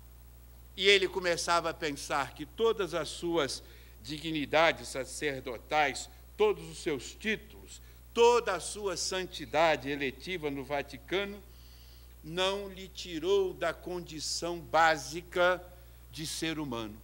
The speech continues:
Todos os seus títulos, toda a sua nobreza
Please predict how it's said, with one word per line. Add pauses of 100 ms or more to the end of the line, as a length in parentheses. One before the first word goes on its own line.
(800)
Todos
os
seus
títulos,
toda
a
sua
nobreza